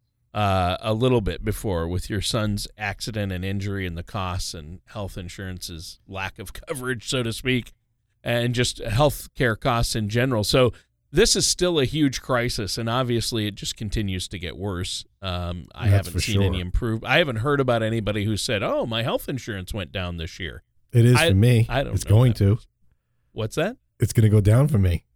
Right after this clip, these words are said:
Speaker 2: For the
Speaker 1: Awesome.
Speaker 2: first time
Speaker 1: Well,
Speaker 2: in
Speaker 1: that's,
Speaker 2: years.
Speaker 1: that's why we need to hear from you. Uh, it hasn't gone down for me. So, uh, this is gonna be a good topic. I always have a lot of questions when it comes to healthcare. That's a big concern for me.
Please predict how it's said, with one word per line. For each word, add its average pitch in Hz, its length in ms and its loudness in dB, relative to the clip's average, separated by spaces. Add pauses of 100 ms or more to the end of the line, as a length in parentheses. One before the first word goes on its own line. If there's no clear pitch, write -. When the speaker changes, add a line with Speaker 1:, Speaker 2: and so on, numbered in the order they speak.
(340)
Speaker 2:
For 117 80 -2
the - 60 6
Speaker 1:
Awesome. 247 120 6
Speaker 2:
first 156 160 4 (100)
time 120 140 6
Speaker 1:
Well, 107 120 8
Speaker 2:
in 101 100 6
Speaker 1:
that's, 135 240 6
Speaker 2:
years. 110 340 2
Speaker 1:
that's 131 320 0
why 147 220 2
we 139 160 0
need 139 220 -2
to 117 60 2
hear 156 200 0
from 98 240 -6
you. 87 160 -4 (360)
Uh, 107 540 0
it 123 120 0
hasn't 175 360 0
gone 139 220 0
down 120 280 0
for - 180 -10
me. 95 440 -8 (160)
So, 101 480 0 (480)
uh, 104 400 -2 (320)
this 151 240 0
is 123 120 -4
gonna 123 180 -2
be 110 100 -2
a 101 60 -2
good 101 200 -6
topic. 85 460 -6
I 120 220 -4
always 110 220 0
have 104 140 -2
a 95 60 -8
lot 92 220 -4
of - 80 -12
questions 90 480 -8
when 95 100 -10
it 87 100 -14
comes 90 240 -12
to 90 100 -12
healthcare. 87 460 -10
That's 120 220 -4
a 220 60 2
big 135 420 -2 (100)
concern 98 440 -6
for 87 180 -12
me. 57 240 -14